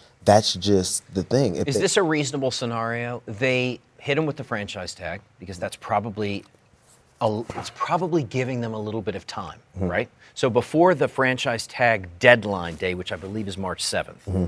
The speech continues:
Speaker 2: they hit him with the exclusive tag. The moment they do that, Lamar, as you said, says, "Okay, so this year I'm playing for forty-five and a half million dollars."
Speaker 1: Yep.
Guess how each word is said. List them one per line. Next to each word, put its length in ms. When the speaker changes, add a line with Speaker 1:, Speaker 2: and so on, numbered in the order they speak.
Speaker 2:
they 100
hit 180
him 100
with 120
the 80
exclusive 480
tag. 340
The 120
moment 460
they 180
do 220
that, 320
Lamar, 580
as 180
you 80
said, 340
says, 300
"Okay, 400
so 140
this 260
year 140
I'm 80
playing 240
for 160
forty-five 720
and 80
a 40
half 280
million 280
dollars." 420
Speaker 1:
Yep. 220